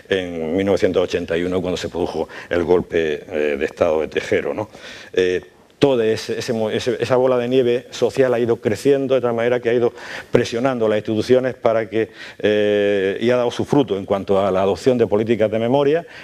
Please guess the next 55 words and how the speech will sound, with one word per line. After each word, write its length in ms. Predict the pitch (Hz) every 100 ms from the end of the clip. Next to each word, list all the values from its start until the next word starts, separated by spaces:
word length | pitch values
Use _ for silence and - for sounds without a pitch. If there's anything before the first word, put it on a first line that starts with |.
| -
en 160 | 104
distintas, 840 | 98 98 - 113 107 104 104 101 -
eh, 720 | 104 98 101 98 101 104 101 104
eh, 380 | 104 95 95 -
en 100 | 107
el 100 | 104
Estado 500 | - 131 139 160 170
y 100 | 117
a 80 |
nivel 220 | 101 104 110
de 80 |
comunidades 360 | 101 107 113 104
autónomas, 560 | 104 104 127 113 127 156 - -
lo 100 | -
cual 160 | 98 117
ha 40 |
sido 260 | 113 123 123
un 180 | 123 117
avance, 480 | 107 117 80 101 82
pero, 260 | 92 87 - - - -
bueno, 300 | 95 95 - -
eh, 260 | 85 85 82
a 80 |
nivel 280 | 92 95 101
estatal 560 | 101 95 104 113 104 90
lo, 160 | 87 - 82
lo 140 | 85
máximo 320 | 98 113 104
que 60 | 87
se 80 | 92
llegó 240 | 98 110
fue 140 | -
en 40 | 98
dos 100 | 95
mil 140 | 98
siete 320 | 95 120 117 110 -
a 180 | 92 92
la 120 | 90
aprobación 340 | 87 92 110
de 80 | 110
la 80 | 95
Ley 80 | 107
de 140 | 104
Memoria 400 | 101 101 113 113 -
Histórica, 540 | 117 139 139 135 151 - - -
que 80 | -
ha 20 |
sido, 320 | - 120 120 - _
eh, 220 | 98 92
totalmente 640 | 107 98 104 101 101 104 -
insuficiente 840 | 107 - 90 92 131 113 - 82
y 60 | 92
ahora 180 | 107 101
ya 240 | 107 117
es 220 | 117 113